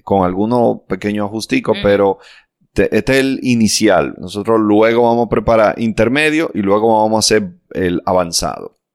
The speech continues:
Speaker 2: No, buenísimo.
Speaker 1: Pero este es el inicial, que fue el mismo que tú cogiste, ahora
Speaker 2: Ajá.
Speaker 1: está disponible
Speaker 2: Bueno,
Speaker 1: en
Speaker 2: pero el mismo que yo cogí, pero como experiencia.
Speaker 1: Eh, sí, yo creo un
Speaker 2: Claro.
Speaker 1: poquito más de detalle y eso,
Speaker 2: Claro.
Speaker 1: pero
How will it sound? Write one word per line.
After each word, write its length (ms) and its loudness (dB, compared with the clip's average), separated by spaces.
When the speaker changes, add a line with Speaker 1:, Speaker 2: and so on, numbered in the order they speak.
Speaker 2:
No, 180 -8
buenísimo. 720 -8
Speaker 1:
Pero 120 0
este 140 -2
es 40 2
el 60 2
inicial, 340 0
que 80 -6
fue 140 0
el 40 0
mismo 320 0
que 60 -2
tú 140 -10
cogiste, 260 -2
ahora 220 4
Speaker 2:
Ajá. 60 -8
Speaker 1:
está 180 2
disponible 640 -2
Speaker 2:
Bueno, 200 0
Speaker 1:
en 80 -8
Speaker 2:
pero 220 -4
el 160 -6
mismo 300 -12
que 100 -2
yo 100 -2
cogí, 260 -4
pero 200 -8
como 160 -12
experiencia. 560 -14
Speaker 1:
Eh, 360 2
sí, 360 2
yo 140 0
creo 140 2
un 80 4
Speaker 2:
Claro. 180 2
Speaker 1:
poquito 260 -2
más 140 0
de 140 0
detalle 760 0
y 60 2
eso, 140 2
Speaker 2:
Claro. 140 -2
Speaker 1:
pero 520 0